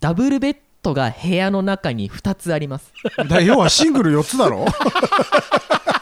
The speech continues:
Speaker 2: 四人ペアじゃねえかよ、そこ。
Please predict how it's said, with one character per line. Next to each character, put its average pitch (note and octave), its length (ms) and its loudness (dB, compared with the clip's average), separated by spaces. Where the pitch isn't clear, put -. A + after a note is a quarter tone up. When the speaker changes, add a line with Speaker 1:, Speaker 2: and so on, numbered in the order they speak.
Speaker 2:
四 E3 220 4
人 C#4 220 6
ペ E4+ 140 4
ア G#4+ 60 4
じ D4+ 100 2
ゃ A#4 100 4
ね - 80 4
え - 60 2
か - 120 2
よ、 - 120 0
そ G3+ 120 -2
こ。 - 220 -2